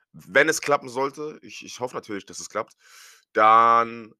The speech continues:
können wir endlich loslegen. Ganz einfach aus dem Grund, weil wir leben, wie ihr alle wisst, in verrückten Zeiten. Man kann nicht richtig planen. Ja, vielleicht ist nächste Woche schon wieder was ganz anderes auf dem Markt, was, was Regulierungen oder Maßnahmen betrifft.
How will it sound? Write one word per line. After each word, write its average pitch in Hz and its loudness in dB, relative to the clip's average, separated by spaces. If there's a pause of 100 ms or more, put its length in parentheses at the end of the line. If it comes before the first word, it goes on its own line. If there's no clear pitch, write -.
(480)
können 123 -12
wir 113 -2
endlich 117 -12
loslegen. 131 -12
Ganz 117 -6
einfach 110 -8
aus 87 -10
dem 104 -10
Grund, 107 -12
weil 92 -2
wir 92 -6
leben, 101 -8 (220)
wie 98 -8
ihr - -2
alle 98 -4
wisst, 101 -14
in 101 -14
verrückten 104 -14
Zeiten. 117 -2
Man 107 -6
kann 107 -12
nicht - -12
richtig - -18
planen. 117 2 (500)
Ja, 107 0
vielleicht 104 -2
ist - -20
nächste 113 -6
Woche 110 -8
schon 104 -12
wieder 107 0 (960)
was 104 -6
ganz 120 0
anderes 131 -2 (140)
auf 123 -2
dem 117 -10
Markt, 104 -2
was, - -10
was - -16
Regulierungen 127 -6
oder 98 0
Maßnahmen 117 -2
betrifft. - -14